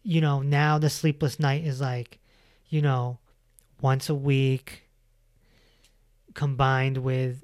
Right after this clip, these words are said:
some nights where I'm waking up at three, three, three thirty in the morning. Uh, there's still some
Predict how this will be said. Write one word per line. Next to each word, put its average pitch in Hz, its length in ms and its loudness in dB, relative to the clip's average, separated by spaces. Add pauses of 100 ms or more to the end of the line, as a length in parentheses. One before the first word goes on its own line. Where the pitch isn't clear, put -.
(160)
some 135 280 -6
nights 127 340 -6
where 135 80 -6
I'm 120 140 -6
waking 127 280 -4
up 127 180 -6
at 139 60 -6
three, 127 400 -2
three, 123 240 -4
three 131 580 -4
thirty 127 280 -4
in 127 100 -4
the 123 60 -6
morning. 120 540 -8 (1200)
Uh, 120 160 -14
there's 123 160 -10
still 131 220 -4
some 139 220 -2